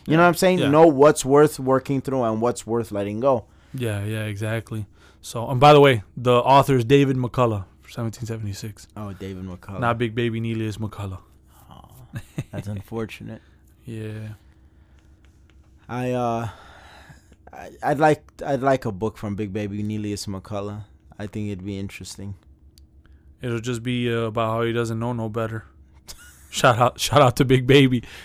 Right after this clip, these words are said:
Speaker 2: That's an inside joke. <laughs>
Speaker 1: Yeah, but, uh, yeah, I, I think that's pretty much it for today.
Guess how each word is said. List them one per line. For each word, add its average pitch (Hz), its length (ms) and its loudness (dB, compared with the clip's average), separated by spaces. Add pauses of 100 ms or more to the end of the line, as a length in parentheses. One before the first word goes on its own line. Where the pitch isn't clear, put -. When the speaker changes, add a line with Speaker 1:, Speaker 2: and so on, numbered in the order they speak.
(140)
Speaker 2:
That's 127 220 -2
an 127 180 2
inside 120 360 2
joke. - 480 -4
<laughs> - 640 -14
Speaker 1:
Yeah, 107 640 -6 (340)
but, 120 240 -4
uh, 113 320 -4 (920)
yeah, 226 180 6
I, 190 140 6 (100)
I 170 40 0
think 240 200 -4
that's 202 160 0
pretty 208 220 -4
much 185 280 -4
it 202 60 2
for 160 180 -6
today. 117 460 -4